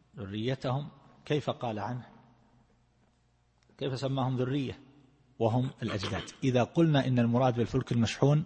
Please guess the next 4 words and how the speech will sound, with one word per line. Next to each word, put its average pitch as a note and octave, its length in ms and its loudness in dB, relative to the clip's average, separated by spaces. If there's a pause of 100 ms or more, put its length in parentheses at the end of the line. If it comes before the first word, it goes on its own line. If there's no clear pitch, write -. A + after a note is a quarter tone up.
(800)
سفينة A#2+ 500 2 (1300)
نوح، - 500 -2 (1900)
فهنا C3 300 0
يقال C3 480 -4